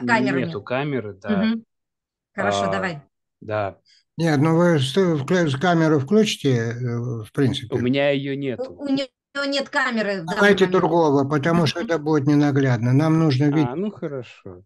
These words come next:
Speaker 3: Да. Нам нужно видеть человека, чтобы я сразу подсказал, что надо делать. Вы тут же это сделаете и тут же получите результат. На всё это уйдёт пять минут ровно.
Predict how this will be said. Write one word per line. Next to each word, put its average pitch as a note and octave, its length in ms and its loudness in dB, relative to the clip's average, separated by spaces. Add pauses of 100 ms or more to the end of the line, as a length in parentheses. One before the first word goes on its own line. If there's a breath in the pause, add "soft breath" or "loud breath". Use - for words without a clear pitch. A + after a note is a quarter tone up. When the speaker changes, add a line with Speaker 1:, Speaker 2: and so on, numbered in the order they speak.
(160)
Speaker 3:
Да. B2 320 -6 (1120 soft breath)
Нам E3+ 180 4
нужно E3+ 260 4
видеть E3 320 2
человека, F3 600 2
чтобы D3 380 2
я D3 180 2
сразу C3+ 420 2
подсказал, C3+ 680 -2
что C#3+ 140 -4
надо C#3 320 0
делать. C#3+ 400 0
Вы C#3 140 2
тут D3 220 2
же C3 120 2
это C3+ 300 0
сделаете C3+ 800 0
и C3+ 80 0
тут E3 160 -2
же D3 100 -2
получите C3+ 540 -2
результат. B2+ 580 -2
На C#3 120 0
всё F3+ 200 0
это C#3 220 -2
уйдёт C3 360 -2
пять D3 280 -2
минут C3 340 0
ровно. G#2 380 -8